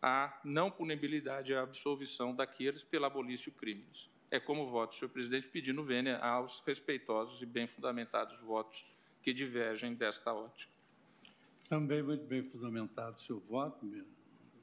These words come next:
Speaker 2: ministro Dias Toffoli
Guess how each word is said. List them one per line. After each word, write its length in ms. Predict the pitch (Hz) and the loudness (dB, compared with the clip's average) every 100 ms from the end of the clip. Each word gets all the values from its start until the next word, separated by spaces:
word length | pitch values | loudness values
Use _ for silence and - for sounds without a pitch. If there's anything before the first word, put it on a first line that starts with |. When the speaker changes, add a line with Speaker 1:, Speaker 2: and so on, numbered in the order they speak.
| 123 | -14
Speaker 2:
ministro 760 | 117 117 120 - - 117 101 - - - - - - - - - | -6 -2 0 -2 0 -2 -2 -12 -20 -20 -20 -20 -20 -20 -16 -6
Dias 380 | 117 127 - - | 2 2 2 0
Toffoli 840 | 139 139 156 - 185 180 180 180 | 2 4 2 -2 2 4 2 -2